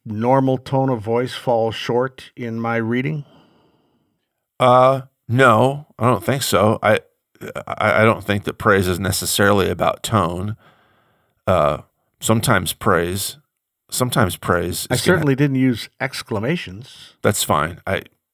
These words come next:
Speaker 2: uh, you don't have to use exclamations. It's, they're
Speaker 1: I
Speaker 2: not,
Speaker 1: feel so much better.
Speaker 2: they're not in the original Hebrew, for one thing. Uh, second of all, uh, pr-, praise is definitely emotional. There's definitely elements of emotion to praise.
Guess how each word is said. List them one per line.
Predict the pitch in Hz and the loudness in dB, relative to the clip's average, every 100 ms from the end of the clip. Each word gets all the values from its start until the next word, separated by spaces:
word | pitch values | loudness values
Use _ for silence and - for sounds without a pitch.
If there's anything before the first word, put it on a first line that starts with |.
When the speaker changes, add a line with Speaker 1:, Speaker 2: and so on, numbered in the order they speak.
| _ _ _ - - | _ _ _ -20 -8
Speaker 2:
uh, | 92 80 - - | -2 -2 -4 -18
you | - 71 107 | -12 -2 0
don't | 95 | 0
have | 87 | -2
to | 80 | -6
use | 85 | -6
exclamations. | 80 - 87 76 - 87 - _ _ _ _ _ _ | -6 -6 -6 -6 -8 -12 -18 _ _ _ _ _ _
It's, | - | -14
they're | - 101 | -4 0
Speaker 1:
I | 101 | 2
Speaker 2:
not, | 101 | 4
Speaker 1:
feel | 147 | 4
so | 117 113 | 2 -2
much | 104 - | -4 -2
better. | 131 101 - | -4 -4 -8
Speaker 2:
they're | 117 | -2
not | 113 120 85 | 2 2 0
in | |
the | 95 | 0
original | 95 95 95 98 92 | 0 0 -2 -6 -2
Hebrew, | 107 98 101 117 - | 0 2 2 0 -6
for | - 98 | -2 0
one | 92 95 | 2 0
thing. | 92 90 - - _ _ - | -4 -8 -12 -20 _ _ -10
Uh, | - | -4
second | - 160 147 | 2 2 4
of | 117 | 4
all, | 104 104 110 - _ | 4 4 2 -6 _
uh, | - 104 - - _ - _ _ _ _ | -10 -10 -10 -16 _ -20 _ _ _ _
pr-, | - - | -16 -10
praise | - 156 165 139 127 - | 2 4 6 4 0 -4
is | - 113 98 | -2 -2 2
definitely | 120 139 156 151 147 | 2 2 2 2 2
emotional. | 110 110 95 95 - - - | 2 2 2 0 -4 -8 -10
There's | - 98 - | -4 -4 0
definitely | 104 104 120 113 - | 0 2 0 0 0
elements | 98 98 95 95 | 0 0 -2 -2
of | 90 | -4
emotion | 87 85 95 98 | -2 -2 -4 -6
to | 82 | -8
praise. | - 107 87 85 | -2 0 0 -4